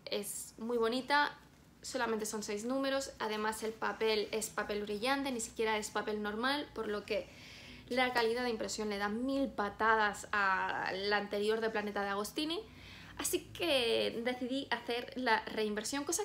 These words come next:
que Solo he hecho dos veces, una con Fujigi Yugi y otra con Kamikaze Kaito Jane. El, la edición japonesa tiene siete tomos,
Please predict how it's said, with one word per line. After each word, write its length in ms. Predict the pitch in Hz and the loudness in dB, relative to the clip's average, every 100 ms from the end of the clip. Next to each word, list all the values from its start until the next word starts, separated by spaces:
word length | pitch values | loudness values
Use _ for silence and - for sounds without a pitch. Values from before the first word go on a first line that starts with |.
| - | -2
que 320 | 311 - - - - - | -2 -2 -8 -20 -14 -6
Solo 320 | - 349 349 | 2 4 4
he 80 | 294 | 2
hecho 220 | 294 285 | 0 0
dos 180 | 233 220 | 0 0
veces, 400 | 226 247 294 285 262 | -2 -2 -2 -2 0
una 220 | 254 240 | 0 0
con 120 | 214 | -2
Fujigi 360 | 214 214 254 233 | -2 -2 -2 0
Yugi 380 | 247 254 - - - - | -2 -2 -4 -10 -14 -8
y 180 | 220 196 | -4 -2
otra 420 | 190 208 - - | 0 -2 -2 -4
con 240 | 214 208 | -4 -2
Kamikaze 560 | 214 185 185 190 185 202 | -4 -6 -6 -6 -8 -8
Kaito 260 | 175 175 170 | -8 -8 -10
Jane. 180 | - 170 - - - - - - - - - - - - | -12 -14 -16 -20 -20 -20 -18 -16 -18 -16 -16 -16 -18 -2
El, 1300 | 269 254 247 247 247 240 240 240 233 233 226 226 220 208 - - - - - - | 4 6 6 4 6 6 6 6 4 2 0 0 -2 -6 -12 -20 -20 -20 -20 -6
la 200 | 269 262 | 0 2
edición 580 | 262 254 320 311 302 311 | 0 0 2 4 4 2
japonesa 560 | 311 320 320 320 330 320 | 0 0 0 0 0 0
tiene 800 | - 254 233 233 220 214 214 208 208 | -2 -2 0 0 2 2 0 0 -2
siete 920 | - 220 208 208 202 196 196 190 185 | 0 2 2 2 0 0 -2 -4 0
tomos, 540 | 269 277 320 466 - | 2 4 2 -4 -8